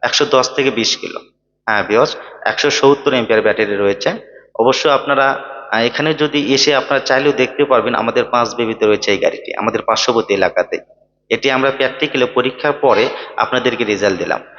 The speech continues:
এতটাই ফিনিশিং দিয়ে এই গাড়িগুলো তৈরি করা, যা লুকটা দেখতে পাচ্ছেন সম্পূর্ণ চায়না ডকুমেন্ট। যাকে ডুকু কালার বলা হয়, কারমাইকোতে যেভাবে পেইন্টিং কালার করে,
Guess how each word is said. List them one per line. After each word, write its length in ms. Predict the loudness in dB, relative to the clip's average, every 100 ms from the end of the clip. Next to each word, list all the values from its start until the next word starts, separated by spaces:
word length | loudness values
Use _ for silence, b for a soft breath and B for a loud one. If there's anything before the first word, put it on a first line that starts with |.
| B -4
এতটাই 480 | 0 0 2 2
ফিনিশিং 560 | 0 0 0 2 0 0
দিয়ে 120 | 0
এই 60 | 2
গাড়িগুলো 360 | 2 0 0 2
তৈরি 260 | 2 0
করা, 240 | 2 2 2
যা 140 | 0
লুকটা 320 | 0 -2 -2
দেখতে 300 | -2 -2 0
পাচ্ছেন 360 | 2 0 0 -4 -6 B B
সম্পূর্ণ 480 | -2 0 2 0 2 2 0
চায়না 340 | 0 0 0 0
ডকুমেন্ট। 580 | 0 -2 -4 -6 -12 -14 -20 _ _ b -2
যাকে 240 | 0 0
ডুকু 340 | 0 0 0 0
কালার 300 | 2 2 2
বলা 200 | 2 4
হয়, 180 | 2
কারমাইকোতে 720 | 0 0 0 0 -2 -2 -2 0
যেভাবে 420 | 0 0 0 -2
পেইন্টিং 480 | 0 -4 -4 -6 -4
কালার 300 | 0 0 0
করে, 240 | 0 -2